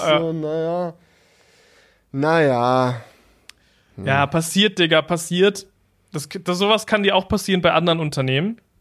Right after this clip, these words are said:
Speaker 2: <laughs>
Speaker 1: Ähm.
Speaker 2: Ja, ist schon richtig. Aber ich fand so, das ist so, das ist halt so typisch Tesla. Einfach so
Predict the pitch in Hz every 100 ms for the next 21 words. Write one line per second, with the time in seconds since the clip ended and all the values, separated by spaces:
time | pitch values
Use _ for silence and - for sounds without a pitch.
0 | _ _ _ _ 131 143 143 143 139 139
1 | 135 - - - - 320 - - _ _
2 | _ _ - 220 208 220 202 - - 95
3 | 120 139 - 190 147 131 139 135 123 -
4 | 175 208 220 226 240 226 220 220 - 226
5 | 214 208 214 233 - 233 208 196 165 -
6 | 151 143 127 - 117 - 92 110 - 208
7 | 220 - 202 196